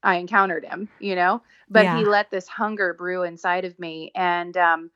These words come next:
Speaker 1: I, one day I was just actually doing something very normal. I was in a kitchen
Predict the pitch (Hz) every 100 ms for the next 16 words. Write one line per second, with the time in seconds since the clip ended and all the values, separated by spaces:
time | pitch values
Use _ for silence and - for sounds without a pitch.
0 | _ - - 214 208 208 214 208 226 214
1 | 208 254 190 190 185 - 196 185 - -
2 | 175 180 - 185 190 185 202 185 190 185
3 | 208 208 170 180 208 220 180 170 175 185
4 | - 180 208 208 269